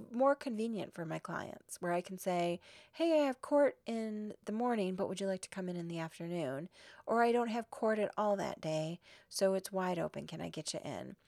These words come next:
And I can be very strategic a-, and flexible with my scheduling. If you're in court from eight A M to five P M, it doesn't work.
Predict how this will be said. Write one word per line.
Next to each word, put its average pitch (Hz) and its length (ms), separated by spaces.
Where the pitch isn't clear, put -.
And 240 120
I 311 100
can 339 140
be 320 120
very 196 380
strategic 175 680
a-, - 120
and 165 420
flexible 185 840
with 170 540
my 180 120
scheduling. 190 640
If 247 200
you're 254 240
in 349 180
court 196 640
from 196 640
eight 196 220
A 226 180
M 214 380
to - 80
five 185 400
P 208 200
M, 202 220
it - 100
doesn't - 320
work. 160 360